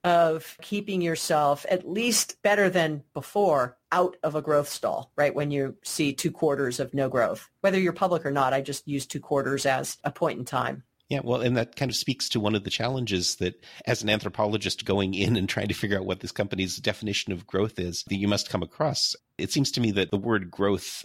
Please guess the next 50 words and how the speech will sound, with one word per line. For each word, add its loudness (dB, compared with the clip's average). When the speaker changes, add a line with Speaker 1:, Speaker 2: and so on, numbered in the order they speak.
Speaker 2:
it 0
gets -2
thrown 0
around 2
a -4
little -2
bit -4
glibly, -4
and -6
it, -6
I 2
think -4
it -2
honestly -2
means 0
something -2
different -4
to -12
each -8
company. -10
Speaker 1:
Yeah, 0
and 0
great 0
point. 0
And, 2
you 4
know, 4
I 2
often 2
get 2
asked, 2
"Isn't -2
all 4
growth 2
good 0
growth?" -6
Speaker 2:
Well, 0
it -4
depends, -2
I -10
suppose, -4
but 0
it -2
depends 0
on 2
how 0
you're 0
using -2
the -4
term. -4